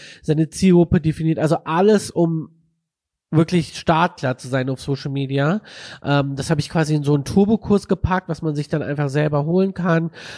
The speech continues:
Und das ist halt super spannend für alle, die sagen, okay, ich will jetzt endlich mit den Basics schon mal die ersten Schritte loslegen. Und ja, das ist, glaub ich, ganz cool für jeden, der jetzt, äh, endlich loslegen möchte.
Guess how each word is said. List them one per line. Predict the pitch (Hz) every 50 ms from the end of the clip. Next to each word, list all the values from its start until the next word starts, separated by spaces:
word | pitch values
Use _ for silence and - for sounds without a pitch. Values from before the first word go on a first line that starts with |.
| - -
Und | 147 151 156 147
das | 156 147 - -
ist | 160 139 - 165
halt | 170 151 151 151 -
super | - 175 - 190 180
spannend | - - - 165 156 160 156
für | - - 165 135
alle, | 135 151 160 160
die | 147 147 147
sagen, | 139 151 147 151
okay, | 151 143 -
ich | 170 147 135
will | 156
jetzt | 160 160 156 - -
endlich | - 165 175 175 165 165 147
mit | 165 165 156 160
den | 147 131
Basics | - 175 180 196 190 - 185 160 - - -
schon | - 175 156
mal | 156
die | 147 151 139
ersten | 131 147 156 - - 170 147
Schritte | - - 165 - - 160 156 147 - - - - - - - - -
loslegen. | 165 165 165 170 185 185 - - 147 135 143 147 151 175 180
Und | 131 82 110 139 143 143 143 143 - - -
ja, | 175 170 143 123
das | 131 127 - -
ist, | 143 -
glaub | 143 139 139
ich, | 139 -
ganz | - 143 139 135 - - -
cool | 165 156 147
für | - - 151 147 143 143 143
jeden, | 143 139 139 147 156 151 151
der | 147 139
jetzt, | 139 139 139 139 - - - - - -
äh, | - 85 -
endlich | - - 147 143 147 147 143
loslegen | 151 151 156 143 - 127 107 98 98
möchte. | 101 101 107 - - - 104 98 104